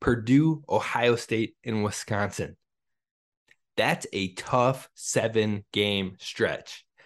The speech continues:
There's no gimmies at all in that seven-game stretch. So we won't be hearing about, "Oh,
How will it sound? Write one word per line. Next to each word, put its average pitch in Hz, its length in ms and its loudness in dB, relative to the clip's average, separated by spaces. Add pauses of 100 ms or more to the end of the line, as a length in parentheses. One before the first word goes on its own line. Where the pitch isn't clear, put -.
(100)
There's 123 220 0
no 117 320 4
gimmies 123 460 2 (300)
at 131 220 4
all 87 400 4 (100)
in 110 140 2
that 110 160 2
seven-game 98 500 0
stretch. - 380 -4 (220)
So 139 160 2
we 139 80 4
won't 170 260 2
be 214 80 0
hearing 165 320 2
about, 127 300 2 (400)
"Oh, 165 420 6